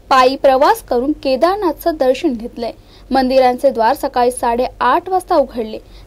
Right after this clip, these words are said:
त्यानंतर काही क्षणात राहुल गांधींनी पूजा केली.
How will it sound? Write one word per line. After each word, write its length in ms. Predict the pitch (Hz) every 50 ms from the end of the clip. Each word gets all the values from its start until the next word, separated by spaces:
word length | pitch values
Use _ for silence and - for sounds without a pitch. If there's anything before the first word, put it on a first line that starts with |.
| -
त्यानंतर 360 | - 302 311 349 370 370 - 381
काही 260 | - 330 311 330 320
क्षणात 520 | 330 - - 320 302 302 339 370 294 233 - - - -
राहुल 280 | 247 247 254 247 247
गांधींनी 520 | 262 240 262 247 240 240 247 294 302 330 381
पूजा 460 | 370 - 285 269 269 262 302 320 311
केली. 300 | - - 269 254 254